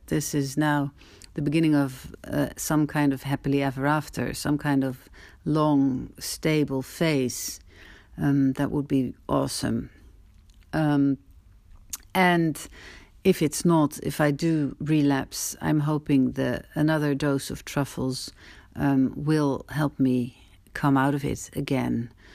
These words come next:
Um, and I am actually quite confident that the first may be, uh, may become reality because, you know, there's a large community,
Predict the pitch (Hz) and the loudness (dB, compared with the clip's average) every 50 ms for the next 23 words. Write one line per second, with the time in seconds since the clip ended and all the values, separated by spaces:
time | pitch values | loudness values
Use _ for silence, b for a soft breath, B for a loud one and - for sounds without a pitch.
0 | B B B B B B B - 156 151 147 143 143 143 143 135 - - 151 151 | B B B B B B B -2 0 2 2 4 4 2 2 2 0 0 2 2
1 | 147 147 147 143 - - 160 170 180 180 170 151 - - - - - - - - | 4 2 2 0 -2 0 2 2 4 4 2 0 -2 -6 -12 -20 -20 -20 -20 -20
2 | - - - 175 180 151 - - - 156 147 - - - 160 147 143 - - - | -16 -6 -2 -2 -2 -2 -4 -4 -4 -4 -4 -4 -4 -2 -2 -2 -4 -4 -4 -2
3 | 160 165 156 - - 147 147 143 135 143 - 147 139 120 - - - - - - | -2 -2 -2 -2 -2 0 0 0 0 0 -2 -2 -2 -2 -4 -6 -10 -10 -10 -12
4 | - - - - - - - - - 147 - - - 170 160 147 - - - - | -16 -20 -20 -20 -20 -20 -10 -6 -6 -6 -4 0 2 2 2 2 0 -4 -6 -4
5 | - 147 143 143 135 135 139 139 131 127 - - - - - - - - _ - | -2 0 0 0 2 0 0 0 0 -2 -6 -12 -20 -20 -20 -20 -20 -20 _ -20
6 | - - - - _ b b b b b b b b b b b - 156 143 135 | -20 -20 -20 -20 _ b b b b b b b b b b b -6 -2 -2 -2
7 | 131 131 127 - - - 156 165 165 165 156 147 - - 151 143 143 143 156 160 | 0 -2 -4 -4 -2 0 2 2 2 2 0 -2 -2 0 2 2 2 2 2 0
8 | 165 165 147 139 - - 143 127 127 123 151 147 - - 151 147 147 139 - - | 0 0 -2 -4 -4 -2 -2 0 0 -2 -4 -6 -4 -2 0 0 0 -2 -4 -10
9 | - - - b b b b b b b b 170 156 151 143 139 147 147 147 143 | -14 -16 -20 b b b b b b b b -2 0 0 0 0 0 -2 -2 -2
10 | 156 147 160 160 160 156 - - - 156 156 160 160 160 143 - - 143 135 135 | -2 0 0 0 0 -2 -4 -2 0 2 2 2 2 0 -2 -2 0 0 0 0
11 | 143 | -2